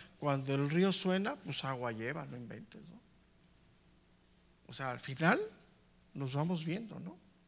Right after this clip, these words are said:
Nos, o sea, no estamos aquí en vano, no venimos aquí como zombies, ¿no? Nos vamos, ¿qué?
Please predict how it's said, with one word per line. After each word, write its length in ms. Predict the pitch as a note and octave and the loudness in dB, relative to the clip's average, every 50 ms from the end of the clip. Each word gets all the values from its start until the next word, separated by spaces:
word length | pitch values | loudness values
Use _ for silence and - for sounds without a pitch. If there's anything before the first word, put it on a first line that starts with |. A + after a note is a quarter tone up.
| - - - - - - _ _ _ - _ _ - - - _ - - - - - - | -20 -20 -20 -20 -20 -20 _ _ _ -20 _ _ -20 -20 -20 _ -20 -20 -20 -20 -14 -10
Nos, 200 | - A#2 B2 C3+ - - | -8 -8 -8 -10 -12 -10
o 60 | - | -8
sea, 320 | C#3 - D3 D#3 D3+ - - - - - - - - | -2 2 4 4 2 2 -4 -10 -16 -20 -20 -10 -8
no 260 | D3 D3 - F3+ G3 | -6 -2 2 4 4
estamos 380 | F#3 F#3+ A3 G#3+ A3 A3 F#3 F3+ | 4 6 4 4 4 4 2 2
aquí 520 | D#3+ - - F#3 G3+ A#3+ A#3+ - - - - | 0 0 0 0 0 0 0 -4 -8 -10 -8
en 180 | - C#3 A#2+ A#2 | -6 -6 -4 2
vano, 300 | C3+ D#3 A3+ A3+ F#3 D3+ | 2 4 4 4 0 -2
no 100 | D3+ E3+ | 0 0
venimos 340 | F3+ F3+ F#3+ G3 F#3 E3+ E3 | 2 2 2 2 0 -2 -4
aquí 200 | C#3 - F3 E3 | -4 -4 -4 -4
como 220 | - D#3 C3 A#2+ | -4 -6 -8 -8
zombies, 420 | - - E3+ F#3+ G3 E3+ C3 A#2 | -8 -6 -6 -6 -4 -6 -6 -8
¿no? 140 | A#2 B2+ F3 | -8 -10 -8
Nos 160 | F3+ D3+ C3 | -8 -8 -4
vamos, 300 | B2 C#3 D3 D#3 D#3 - | -2 -2 -2 -2 -4 -4
¿qué? 180 | - D#3 C#3+ C#3+ | -4 -4 -4 -4